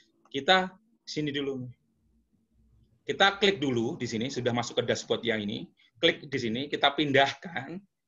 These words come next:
ya, kita pindahkan negaranya ke seluruh negara.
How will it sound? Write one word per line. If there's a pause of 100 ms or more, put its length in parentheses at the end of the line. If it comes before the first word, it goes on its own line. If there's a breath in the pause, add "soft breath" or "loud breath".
(140)
ya, (240)
kita
pindahkan
negaranya
ke
seluruh
negara.